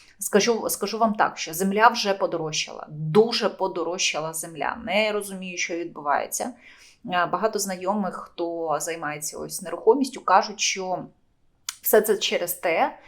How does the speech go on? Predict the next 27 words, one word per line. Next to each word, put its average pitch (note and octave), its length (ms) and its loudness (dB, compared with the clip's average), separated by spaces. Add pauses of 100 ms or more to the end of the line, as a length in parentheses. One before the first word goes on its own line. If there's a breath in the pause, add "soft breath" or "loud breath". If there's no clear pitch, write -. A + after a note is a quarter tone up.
(260 loud breath)
а, D#3 160 6
е, B2+ 360 -2
що G3+ 280 0
дуже G#3 280 -4
багато F#3 380 -2
людей-переселенців, E3+ 1300 -6
а, F2 200 -2
ось - 320 -8
приїхали. F3+ 540 -2
Зараз A#3+ 260 2
я F#3+ 60 2
кажу G#3 240 -6
тільки G#3 300 -6
про F#3+ 160 -4
Київську A3+ 400 -4
область. E3+ 340 -2
Не F#3+ 100 -6
знаю, F#3+ 260 -2
як F#3 160 -2
з G3 100 -4
іншими G#3 320 -4
областями, E3 560 -6
чесно. E3+ 360 -4
Пишіть, - 360 -2
до E3+ 80 0
речі, D#3+ 340 -4
що E3+ 440 -2